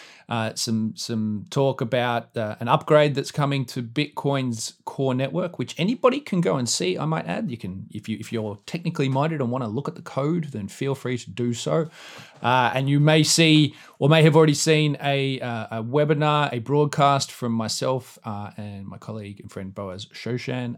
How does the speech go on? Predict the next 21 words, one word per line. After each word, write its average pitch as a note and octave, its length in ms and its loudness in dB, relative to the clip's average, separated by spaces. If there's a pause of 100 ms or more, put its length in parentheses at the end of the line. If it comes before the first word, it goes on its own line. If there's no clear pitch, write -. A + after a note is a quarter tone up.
(120)
talking A2 380 -8
about A#2 420 -6 (200)
this A2 460 -6
great A#2+ 580 -4
upgrade B2+ 540 0
to A#2 80 -6
Bitcoin's A#2 460 -4
network C3+ 300 -4
and C3 140 0
what A3+ 120 6
it's F3 140 -2
gonna D3+ 180 2
do, C3 300 4 (440)
not A#3 100 0
just E3 140 0
for C#3+ 80 2
Bitcoin, D#3 400 4
but A#2 200 -6
for - 80 -10
the A#2+ 80 -4
wider A#2+ 500 0